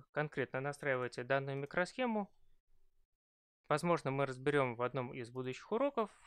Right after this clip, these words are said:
э, возможно, нет, так как, э, настройка микросхемы уже идёт, э, под конкретную задачу, да, и вообще достаточно проста.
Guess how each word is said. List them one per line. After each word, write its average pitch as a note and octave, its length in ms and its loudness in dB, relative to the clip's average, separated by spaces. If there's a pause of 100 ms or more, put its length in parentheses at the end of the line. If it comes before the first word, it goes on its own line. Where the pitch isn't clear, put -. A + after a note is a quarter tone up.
э, D3+ 40 -6 (440)
возможно, B2+ 640 -4 (800)
нет, A#3 360 -2
так D3+ 180 2
как, D3+ 240 2 (380)
э, A#2+ 180 -4 (560)
настройка C#3+ 400 -2
микросхемы B2+ 720 0
уже B2 500 -4 (220)
идёт, C3+ 500 -2 (240)
э, A2+ 200 -10 (120)
под D3 280 -4
конкретную C3 540 -4
задачу, G#3 600 0
да, C#3+ 360 -4
и D#3 260 -6
вообще B2+ 920 -2
достаточно A#2+ 680 -4
проста. F#3+ 680 2